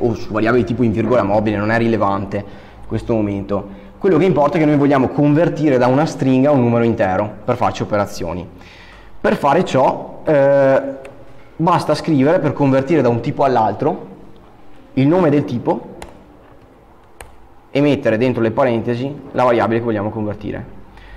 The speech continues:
Quindi in questo caso noi convertiremo A e B al volo, tra virgolette, nel momento in cui facciamo la somma in valori di numero intero. Possiamo anche,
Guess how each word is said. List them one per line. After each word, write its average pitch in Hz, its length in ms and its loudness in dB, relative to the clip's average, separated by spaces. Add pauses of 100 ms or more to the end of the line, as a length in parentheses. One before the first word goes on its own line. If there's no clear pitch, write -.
(180)
Quindi 104 400 0
in - 280 -12
questo 120 280 -2
caso 117 360 2
noi 139 160 2
convertiremo 117 880 0 (640)
A 131 280 2
e 123 140 0
B 120 280 0 (520)
al 139 240 2
volo, 135 300 4
tra 143 120 2
virgolette, 123 400 2
nel 127 80 2
momento 147 220 2
in 139 80 0
cui 135 80 2
facciamo 127 340 -2
la 143 80 0
somma 127 560 -2 (1700)
in 131 200 2
valori 117 280 2
di 113 80 0
numero 104 240 -2
intero. 92 420 -4 (720)
Possiamo 139 540 2
anche, 120 440 0